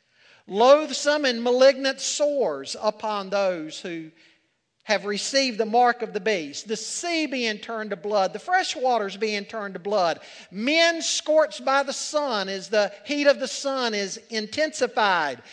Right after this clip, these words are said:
and great darkness coming over the face of the earth after that. Staggering list of things to come.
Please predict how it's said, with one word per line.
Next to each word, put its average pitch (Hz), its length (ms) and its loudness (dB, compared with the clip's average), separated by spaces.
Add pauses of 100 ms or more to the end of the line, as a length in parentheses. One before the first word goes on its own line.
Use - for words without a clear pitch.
(200)
and 190 280 -4
great 254 640 4
darkness 262 600 0
coming 202 340 -6
over 185 200 -4
the 165 100 -12
face 180 580 -6
of 170 160 -6
the 165 140 -10
earth 156 240 -8
after 151 360 -12
that. - 500 -20 (880)
Staggering 254 960 -6
list - 640 -14 (340)
of 214 160 -2
things 214 400 -8
to 202 100 -10
come. 147 280 -10